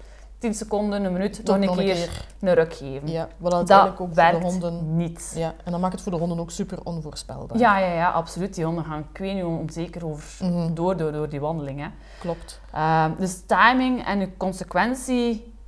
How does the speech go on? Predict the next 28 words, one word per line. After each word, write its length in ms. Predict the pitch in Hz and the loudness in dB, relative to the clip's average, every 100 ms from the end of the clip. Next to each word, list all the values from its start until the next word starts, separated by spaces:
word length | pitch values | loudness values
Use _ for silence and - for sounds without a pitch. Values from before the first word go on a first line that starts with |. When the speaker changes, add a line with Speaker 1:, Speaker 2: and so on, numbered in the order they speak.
| - - - | -20 -20 0
Speaker 1:
dat 200 | 180 202 | 4 4
zorgt 300 | 208 220 220 | 6 2 0
ervoor 480 | 214 - 180 196 226 226 - - - | -6 -4 -2 4 2 2 -14 -18 -4
dat 140 | 185 | 0
het 120 | 180 170 | 2 2
eigenlijk 320 | 180 165 151 | 2 0 -4
gewoon 180 | 175 170 | -2 -2
niet, 180 | 175 151 - | -2 -4 -2
eh, 100 | 185 180 - | -2 -2 -6
dat 120 | - 156 | 0 0
het 120 | 156 | 2
werkt 240 | 175 190 | 2 2
of 140 | - 165 | -4 -4
juist 320 | 165 165 165 | 0 0 -2
niet 180 | 175 160 | -6 -4
werkt. 380 | 143 - - 185 | -4 -8 -10 -2
Speaker 2:
Ja. 200 | 175 - - - - | 0 -2 -8 -20 -4
Speaker 1:
En 120 | 220 | 4
ook 80 | 226 | 4
de 80 | 214 | 4
manier 240 | 202 208 | 4 4
waarop 180 | 214 190 | 2 4
dat 100 | 175 | 2
een 60 | 175 | 0
hond 140 | 180 | -4
het 120 | 170 | -4
binnenkrijgt, 520 | 151 147 143 113 143 | -4 -4 -6 -8 -8
hè. 80 | 156 | -6